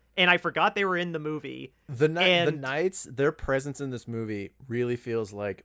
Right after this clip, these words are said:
Speaker 2: we initially wanted to develop these guys in Episode Eight, and Rian Johnson wanted nothing to do with them.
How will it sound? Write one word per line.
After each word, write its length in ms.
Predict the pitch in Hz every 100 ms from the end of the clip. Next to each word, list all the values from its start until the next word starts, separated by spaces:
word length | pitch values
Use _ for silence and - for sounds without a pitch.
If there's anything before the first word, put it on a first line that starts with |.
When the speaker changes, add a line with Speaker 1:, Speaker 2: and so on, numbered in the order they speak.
| 120
Speaker 2:
we 180 | 104 117
initially 500 | 117 113 117 123 120
wanted 360 | 107 104 104 -
to 80 | 101
develop 480 | 107 85 95 98
these 160 | 101 95
guys 280 | 104 92 92
in 80 | 95
Episode 440 | 101 - 101 92
Eight, 200 | 90 - -
and 120 | 92
Rian 320 | 95 95 98
Johnson 360 | 95 95 92 90
wanted 220 | 90 85
nothing 400 | 87 87 82 85 80
to 60 |
do 160 | 78 71
with 140 | 64
them. 180 | 55